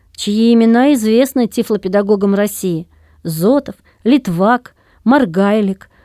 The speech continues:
Рагушин, Островская, Головина, Стернина,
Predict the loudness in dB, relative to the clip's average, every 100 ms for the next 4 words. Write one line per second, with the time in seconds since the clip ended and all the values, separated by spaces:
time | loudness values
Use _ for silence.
0 | -4 0 0 0 -6 -4 -4 -6 -8 _
1 | -4 -2 0 0 0 -4 -6 -6 -6 -2
2 | 0 2 2 2 2 0 -4 -10 _ -16
3 | -6 0 2 4 2 2 -2